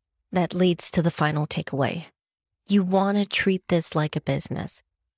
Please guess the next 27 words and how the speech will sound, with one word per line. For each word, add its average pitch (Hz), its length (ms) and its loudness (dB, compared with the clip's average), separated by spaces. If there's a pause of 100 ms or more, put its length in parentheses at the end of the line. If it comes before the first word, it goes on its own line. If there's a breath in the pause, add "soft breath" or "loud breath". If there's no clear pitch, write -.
(260)
No, 202 400 4
it 170 100 0
doesn't 160 260 0
have 160 240 -2
to - 60 -12
be - 120 -6
complicated, 190 760 0
and 185 160 2
it 180 140 0
doesn't 202 300 0
have 180 300 0
to 165 200 0
be 180 280 2
a 165 100 0
full-time 165 640 0
job - 320 -2 (420)
to 180 120 2
be 180 260 2
an 165 80 2 (100)
Airbnb 160 1000 0
host. - 420 -2 (680)
But 220 280 2
if 202 160 2
you're 214 160 4
looking 202 600 2
at 170 280 -4
creating 170 480 -6